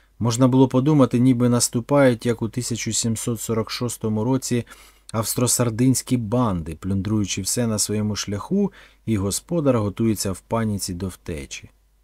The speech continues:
Та де там? Господар незворушно, мов маршал Франції, сидів за письмовим столом,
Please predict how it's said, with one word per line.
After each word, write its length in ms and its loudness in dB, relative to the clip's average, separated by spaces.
Та 140 -12
де 360 -12
там? 200 -16
Господар 600 2
незворушно, 760 2
мов 220 0
маршал 540 0
Франції, 600 -4
сидів 400 -4
за 140 -4
письмовим 580 -4
столом, 460 0